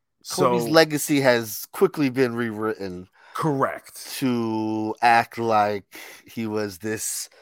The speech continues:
Speaker 1: patron saint of basketball, when for years it was always, "Kobe's a jerk off. Nobody wants to play with Kobe. Nobody likes Kobe."
Speaker 2: The only reason Kobe didn't get run out of town was just because Doctor Buss loved him,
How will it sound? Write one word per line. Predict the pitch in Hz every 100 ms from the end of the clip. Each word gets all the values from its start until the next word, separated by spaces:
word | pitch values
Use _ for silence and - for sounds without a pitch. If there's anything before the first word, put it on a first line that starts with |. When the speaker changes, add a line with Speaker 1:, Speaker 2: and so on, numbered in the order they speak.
| _ _ _
Speaker 1:
patron | - 160 147 - 147 123
saint | - 139 120
of | 131 117
basketball, | 127 127 - 123 110 113 110 101 - - - - -
when | 131 123
for | - 131
years | 131 147 135 120 127
it | 127
was | 123 117
always, | 123 117 120
"Kobe's | - 131 120 117
a | 120
jerk | 101 123 117
off. | 117 110 113
Nobody | 113 110 113 117
wants | 110 110 -
to | 110
play | 117 113
with | 104 -
Kobe. | 113 107 104 107
Nobody | 104 104 107 107
likes | 107 104 -
Kobe." | 113 104 101 101 101 98 98 - - -
Speaker 2:
The | 156
only | 208 220 190
reason | 202 226 185 120
Kobe | - 175 170 170
didn't | 160
get | 151 147
run | 139 143
out | 123
of | 113
town | 156 165 185
was | 110 98
just | 131 -
because | 131 123
Doctor | - 120 - 107
Buss | 107 139 -
loved | 107 147 170 104
him, | 85